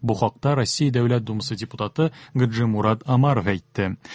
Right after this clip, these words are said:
Бөек Ватан сугышы елларында республикага бик күп завод һәм оешмалар эвакуацияләнгән. Фронтка Казаннан азык-төлек җибәрелгән, дип өстәде парламентарий. Аның фикеренчә, болар барысы да ил гражданнары, яшьләр өчен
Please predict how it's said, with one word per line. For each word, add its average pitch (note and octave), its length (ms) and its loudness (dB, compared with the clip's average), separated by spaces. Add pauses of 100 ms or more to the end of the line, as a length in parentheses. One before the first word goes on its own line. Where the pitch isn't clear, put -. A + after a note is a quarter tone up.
(180)
Бөек E3 260 4
Ватан D#3+ 320 6
сугышы C#3+ 320 0
елларында B2+ 560 4
республикага C#3+ 640 0
бик C#3 320 0
күп B2+ 140 2
завод A2 420 2
һәм - 240 4
оешмалар C3+ 640 2
эвакуацияләнгән. G2 1040 -2 (280)
Фронтка A2+ 440 2
Казаннан A2+ 640 4
азык-төлек A2+ 480 0
җибәрелгән, G2 640 0
дип F#2+ 240 -6
өстәде C3+ 320 0
парламентарий. B2+ 840 0 (280)
Аның A2 300 4
фикеренчә, A#2 640 0 (260)
болар G#2 280 0
барысы D3 420 2
да D3 240 2
ил D#3+ 240 4
гражданнары, G#2 880 0
яшьләр C3+ 480 2
өчен C#3 240 0